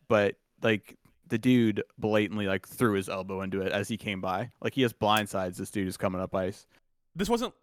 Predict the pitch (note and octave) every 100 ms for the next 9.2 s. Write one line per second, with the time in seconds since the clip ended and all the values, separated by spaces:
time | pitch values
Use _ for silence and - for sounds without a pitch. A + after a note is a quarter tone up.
0 | C#3+ F3 E3+ D3+ F#3+ C3+ C#3 D3+ D#3 C3+
1 | C3 C3+ D3+ F3+ F#3 - _ _ _ _
2 | _ _ _ _ _ _ _ _ _ -
3 | A2+ D#2+ - _ _ _ _ _ - B2
4 | G#2 F2+ - - G#3 D#3+ - A#2 A2 C3
5 | A2+ G#2 A2 G#2 A#2+ - C3 E3 D3 D#3+
6 | - _ _ _ _ _ _ _ _ -
7 | A#2+ A#2+ A2+ C#3 E3 F3 F#3 - _ _
8 | _ _ B2+ A2 B2 G#2+ G#2+ G2 F#2+ F#2
9 | G2+ A2